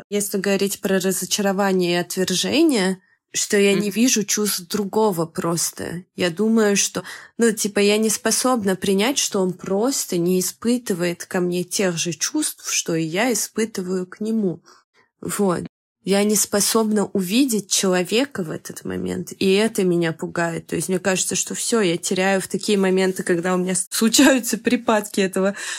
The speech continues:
Speaker 1: этой идеи контроля, я просто не вижу другого человека, и этот, и это меня прям пугает именно как потеря связи с реальностью.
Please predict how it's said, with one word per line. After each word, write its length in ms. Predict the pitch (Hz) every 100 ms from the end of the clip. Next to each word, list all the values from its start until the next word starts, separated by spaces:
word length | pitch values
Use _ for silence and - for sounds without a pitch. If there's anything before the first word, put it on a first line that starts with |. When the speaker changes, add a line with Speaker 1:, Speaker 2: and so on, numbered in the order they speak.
| - -
Speaker 1:
этой 320 | - 190 208
идеи 260 | 202 208 208
контроля, 640 | 202 190 180 202 339 269 - - -
я 100 | 196
просто 400 | 190 202 214 -
не 140 | 214 202
вижу 260 | 214 208
другого 460 | 185 202 190 196 196
человека, 680 | - 220 208 208 220 190 185
и 220 | 175 196 185
этот, 380 | 190 185 190 - - - - - _
и 80 | 202
это 300 | 202 196 202
меня 260 | 202 196 190
прям 240 | 190 185
пугает 520 | 196 185 226 233 220
именно 260 | 190 190 185
как 320 | 190 190 -
потеря 380 | 196 - 202 190
связи 420 | - - 185 185
с 180 | 170 -
реальностью. 720 | 180 175 165 156 - - 170